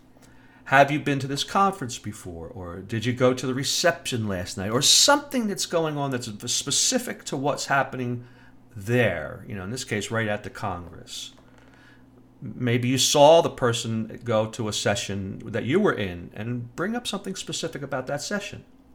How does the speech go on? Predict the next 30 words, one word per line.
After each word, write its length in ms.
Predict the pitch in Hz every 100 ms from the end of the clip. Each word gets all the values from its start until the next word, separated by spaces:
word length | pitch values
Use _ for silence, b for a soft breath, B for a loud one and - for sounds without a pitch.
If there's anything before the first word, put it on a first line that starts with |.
| - - - - B B B
"Or 80 | 98
did 100 | 92
you 60 | 98
go 60 |
to 40 | 98
the 60 |
reception 460 | 117 120 202 - 120
last 260 | 87 -
night?" 160 | 73 - - - - - - B B B B B B B B
Something 320 | - 247 311
like 120 | 294
that 200 | 208 175
puts 240 | - 185 -
you 80 | 147
both 300 | 156 143 135
on 140 | 131
more 100 | 127
common 380 | 120 117 110 110
ground, 560 | 110 107 85 80 90 -
and 100 | 104
it 120 | -
tends 500 | - 170 180 180 -
to 120 | -
lead 240 | 131 131 131
to 120 | 117
a 20 |
longer, 640 | 104 117 120 123 117 113 - - - - - - - -
more 160 | 123 117
detailed 460 | 117 131 131 110
conversation. 720 | 110 92 101 107 80 - -